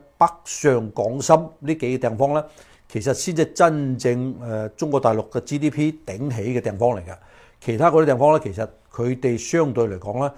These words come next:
都會係嘅，呃，佔全國嘅G D P係少啲嘅吓。所以係咪全面崩盤呢？呢個其實係我需要係研究一下至得嘅。唔，呃，石頭唔係經濟學家，所以唔敢講話佢崩盤嘅吓。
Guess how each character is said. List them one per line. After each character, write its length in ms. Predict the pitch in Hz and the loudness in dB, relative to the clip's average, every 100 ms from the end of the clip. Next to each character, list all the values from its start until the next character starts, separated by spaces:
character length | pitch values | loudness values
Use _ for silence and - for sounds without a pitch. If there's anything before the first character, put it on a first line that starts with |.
| - _ _ | -14 _ _
都 160 | 156 156 | 6 8
會 100 | 131 | 6
係 260 | 113 117 107 | 4 0 0
嘅， 160 | 127 - _ - | -4 -6 _ -10
呃， 240 | 113 113 | -6 -4
佔 320 | 110 127 127 131 | -4 -4 -4 -6
全 300 | - 95 101 | -10 -8 -2
國 120 | 123 | -2
嘅 40 | 131 | -2
G 140 | 156 | -4
D 80 | 139 | -2
P 140 | 147 | 0
係 60 | 131 | -2
少 180 | - 101 | -4 -8
啲 60 | |
嘅 140 | 123 123 | -6 -4
吓。 160 | 107 113 | -4 -2
所 120 | 160 | 0
以 160 | 147 135 - - | 0 -2 -12 -2
係 140 | 151 | 2
咪 140 | 139 139 | 2 2
全 220 | - - 107 | -2 -10 -4
面 200 | 127 165 | -4 0
崩 220 | 180 165 | 2 2
盤 200 | 117 135 | 0 0
呢？ 140 | 160 156 | -2 -4
呢 80 | 165 | -4
個 100 | 147 | -4
其 140 | 101 | -4
實 120 | 113 | -4
係 140 | 117 113 | -4 -2
我 140 | 120 | -4
需 240 | - 151 | 0 2
要 60 | 131 | 2
係 120 | 123 | 2
研 240 | 101 92 90 | -2 -6 -2
究 180 | 110 | 2
一 40 | 127 | 4
下 160 | 117 | 4
至 120 | 110 113 | 4 0
得 80 | 123 | 0
嘅。 120 | 123 | -2
唔， 360 | 113 101 101 113 _ _ _ _ | -6 -12 -12 -14 _ _ _ _
呃， 580 | 123 - _ - - 131 | -14 -14 _ -20 -8 -4
石 100 | 135 | -2
頭 100 | 104 | -4
唔 100 | 101 | -6
係 80 | 113 | -4
經 160 | 147 | 0
濟 140 | 131 117 | 0 2
學 60 | |
家， 120 | 131 | 2
所 140 | 135 143 | 4 2
以 40 | |
唔 120 | 110 95 | -2 -6
敢 200 | 117 123 | -10 -4
講 100 | 120 | -2
話 100 | 120 | -2
佢 120 | 117 | 0
崩 180 | 123 104 | 0 0
盤 100 | 101 | -6
嘅 80 | 110 | -4
吓。 280 | 107 127 | -2 -2